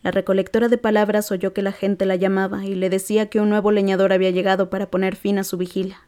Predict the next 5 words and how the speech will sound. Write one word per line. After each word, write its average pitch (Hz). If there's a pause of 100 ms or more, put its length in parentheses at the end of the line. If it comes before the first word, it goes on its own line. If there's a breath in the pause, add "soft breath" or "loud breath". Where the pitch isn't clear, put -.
(640)
Vigilia. 208 (1200)
"Nadie 220
la 214
hará 190
bajar" 190